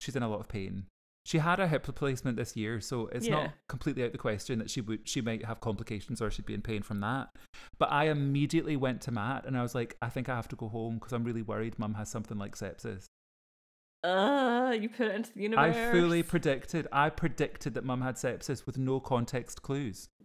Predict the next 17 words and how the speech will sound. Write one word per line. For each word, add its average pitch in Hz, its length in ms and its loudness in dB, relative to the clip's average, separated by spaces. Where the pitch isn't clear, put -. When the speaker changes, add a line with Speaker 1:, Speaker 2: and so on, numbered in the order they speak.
Speaker 2:
Maybe, 294 500 -2
maybe 302 580 -2
because 247 360 -4
you 233 80 -4
knew 220 220 -2
that 185 160 -6
she 214 80 -4
had 190 180 2
an 175 100 0
infection 156 840 -2
or 160 160 -2
had 175 280 -4
been, 175 160 0
like, 160 220 -2
prone 175 320 0
to 202 120 -4
infections, 165 760 -2